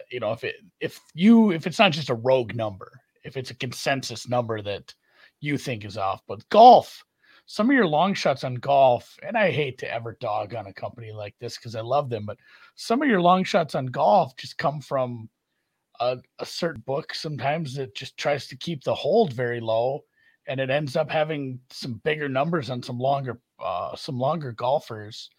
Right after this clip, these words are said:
And that's not a case where you can, you know, hedge out of that stuff. Hedging out of golfing would probably, I mean, the only way to really do that outside of your guys in a two, two-way playoff is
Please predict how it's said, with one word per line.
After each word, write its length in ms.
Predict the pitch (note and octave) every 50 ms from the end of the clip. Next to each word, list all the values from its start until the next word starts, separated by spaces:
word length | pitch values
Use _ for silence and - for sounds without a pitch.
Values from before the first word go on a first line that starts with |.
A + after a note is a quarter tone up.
| _ _ _ - - - _ _
And 120 | - D3 F3
that's 220 | A3 A3 - -
not 160 | A3+ G3+ F3+
a 40 | C3+
case 420 | - - - G3+ A#3+ - - -
where 80 | - B2
you 140 | A#2+ B2 B2
can, 540 | - - - B2+ A#2+ A#2+ A#2 A2 G#2+ G2 G#2 - _ _ _
you 100 | A#2+ A2+
know, 100 | G#2+ -
hedge 320 | - - D3 C#3 A#2 -
out 180 | A#2 A#2+ F3+ F#3+
of 100 | C3 G#2+
that 160 | G#2 F#2+ -
stuff. 340 | - - - A2 F#2+ F2 A#2+ G#2 G#2
Hedging 340 | - A#3+ B3+ A#3+ G3+ G#3+ G3+
out 120 | G3+ F3+
of 80 | D3+ B2+
golfing 560 | B2+ C#3 F3 G#3 G#3 - D3 B2 A#2+ A#2 - - _ _ _ _ _ _ _ _ _ _ _ _ _ _ _
would 240 | - C#3 C#3 C#3 C3 B2 B2 _ _ _ _ _
probably, 500 | - - B2+ D#3 F#3 F3+ E3 D3 C3 B2+
I 40 | B2
mean, 280 | C#3 D3 C#3 B2+ B2
the 100 | B2+ C3
only 180 | C3+ G3 A3 E3
way 160 | B2+ C#3 D#3+
to 80 | C3+ A#2+
really 240 | B2+ D#3 D3+ B2+ A2
do 220 | A2+ C#3 D#3 F3
that 280 | D3 B2+ A#2 A#2 - - -
outside 380 | B2+ B2 A#2 - - C#3 B2+ A#2+
of 200 | A2+ A2 G#2 - - -
your 160 | A#2+ B2 A#2+
guys 280 | B2 B2+ B2+ B2+ A2+ C3
in 80 | B2 A2+
a 80 | A2
two, 220 | - - - D#3 B2+ - _ _
two-way 320 | - - F3+ D3+ C#3 B2 A2+
playoff 560 | - - D3 E3 F3 C#3 A#2+ A#2 A2+ - - A2+
is 340 | A2 A2+ - - - -